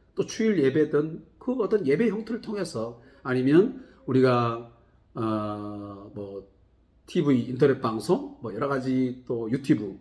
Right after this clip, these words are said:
뭐, 뭐 너-, 너튜브 뭐 이렇게 말하는데 그런 걸 통해서 우리가 메시지 들 때마다 내가 정말 그냥 내가 원하는, 내가 듣고 싶은 메시지만을 듣고자 하는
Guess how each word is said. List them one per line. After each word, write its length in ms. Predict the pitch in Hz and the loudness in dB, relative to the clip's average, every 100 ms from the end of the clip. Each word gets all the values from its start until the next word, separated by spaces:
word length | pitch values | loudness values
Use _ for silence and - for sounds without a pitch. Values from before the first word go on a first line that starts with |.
| - | -16
뭐, 140 | - 117 | -14 -10
뭐 180 | 117 - | -10 -4
너-, 260 | 131 - _ _ | -6 -6 _ _
너튜브 320 | - 120 147 117 | -8 -4 -2 -4
뭐 160 | 98 | -4
이렇게 180 | 90 87 | -8 -10
말하는데 680 | 98 95 95 95 202 - - _ _ _ | -10 -8 -6 4 4 4 -14 _ _ _
그런 200 | - 285 | 0 2
걸 80 | 320 | 2
통해서 220 | 247 240 | 2 0
우리가 180 | 214 202 | 0 0
메시지 340 | 160 170 202 | 0 -2 -4
들 140 | 165 160 | -4 0
때마다 640 | 190 120 135 151 107 - _ _ _ _ - | 0 0 -2 -2 -6 -14 _ _ _ _ -6
내가 260 | 151 247 262 | -2 -2 -2
정말 480 | 220 240 226 - _ _ _ | -4 -4 -6 -10 _ _ _
그냥 600 | - 196 220 202 175 139 - _ _ _ | -6 -2 0 -2 -4 -10 -16 _ _ _
내가 580 | - 87 85 113 131 240 | -20 -10 -4 0 6 8
원하는, 720 | 269 147 143 151 120 90 82 | 8 6 4 4 0 -4 -8
내가 400 | 82 123 233 277 | -2 0 -2 -6
듣고 280 | - - 247 | -14 -6 -4
싶은 640 | 247 - _ - 233 233 - - - | -4 -8 _ -2 -2 -2 -8 -20 -4
메시지만을 1160 | 143 160 - 214 196 180 165 151 139 180 202 - | 2 2 4 6 6 4 0 0 0 0 -2 -10
듣고자 640 | - - - 175 165 160 | -12 -12 -4 0 0 0
하는 520 | 139 156 160 160 165 | 0 0 0 -4 -8